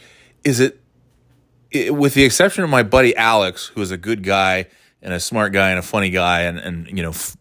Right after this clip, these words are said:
talk to and, you know, has more than, uh, you know, is more than just a one-dimensional sort of caricature." You can't say that about everybody else here in New England.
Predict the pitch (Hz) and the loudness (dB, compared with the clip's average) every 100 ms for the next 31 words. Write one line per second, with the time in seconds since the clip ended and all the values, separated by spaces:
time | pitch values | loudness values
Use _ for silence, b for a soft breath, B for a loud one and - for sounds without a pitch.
0 | _ - 113 98 - - 92 90 82 80 | _ -4 2 2 2 -2 0 0 -4 -8
1 | B B B B 95 85 82 110 90 - | B B B B -6 -6 0 0 0 -6
2 | b b _ - 139 127 123 110 107 110 | b b _ -12 2 6 6 4 2 2
3 | 107 107 95 98 98 127 117 110 104 98 | 4 4 2 0 2 4 4 2 2 2
4 | 101 107 101 104 98 107 87 - b b | 2 2 4 2 2 -2 -4 -6 b b
5 | b b - 127 104 - 135 127 113 95 | b b 0 2 2 2 4 4 2 -4
6 | 101 92 - b b b b b _ 151 | 0 0 -2 b b b b b _ 2
7 | 151 208 202 - 170 160 135 123 120 117 | 4 4 2 4 4 6 4 4 4 4
8 | 113 113 113 110 117 110 - - - 113 | 2 -2 -2 0 0 -2 -12 -14 -10 -6
9 | 107 101 104 104 95 92 | -6 -6 -6 -6 -6 -8